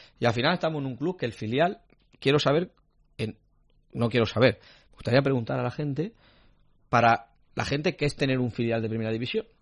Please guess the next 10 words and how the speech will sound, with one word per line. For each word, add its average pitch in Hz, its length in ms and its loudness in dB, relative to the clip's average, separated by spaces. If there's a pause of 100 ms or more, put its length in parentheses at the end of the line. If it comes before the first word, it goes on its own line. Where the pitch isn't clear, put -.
(600)
Si - 200 -6
es 123 80 -4
quedar 120 240 -2
sexto, 123 400 -2
séptimo 110 500 -4
en 110 60 -2
una 131 160 2
categoría, 165 640 6
por 120 200 4
decir 190 420 0